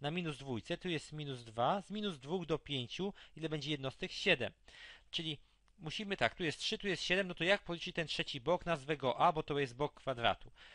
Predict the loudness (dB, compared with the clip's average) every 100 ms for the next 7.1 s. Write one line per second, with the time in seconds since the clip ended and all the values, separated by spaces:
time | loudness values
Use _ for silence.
0 | -16 -8 -8 -6 -8 -6 -4 -2 2 2
1 | 2 -8 -4 -2 0 0 0 -2 0 4
2 | 2 0 -8 -8 -10 -8 -2 0 2 2
3 | 2 -2 -2 -4 0 0 2 0 -4 -6
4 | -20 0 2 4 0 -2 4 4 4 -2
5 | -10 -6 -6 -2 0 2 2 0 -20 -20
6 | -6 -4 -2 -4 -2 2 2 0 -4 -8